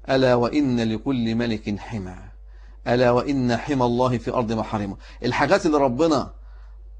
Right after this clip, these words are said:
آه، جعلنا ما نقتربش منها إيه؟ المحارم، المح-،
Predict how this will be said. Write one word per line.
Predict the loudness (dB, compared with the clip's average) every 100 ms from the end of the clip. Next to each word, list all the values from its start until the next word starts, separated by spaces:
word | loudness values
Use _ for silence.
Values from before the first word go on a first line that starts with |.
| -2
آه، | 2 2 2
جعلنا | 2 4 4 2
ما | 2
نقتربش | 0 2 2 2 2
منها | 2 2
إيه؟ | 2 2 2 0
المحارم، | 0 0 -2 -4 -8 -14 -6
المح-، | -4 -4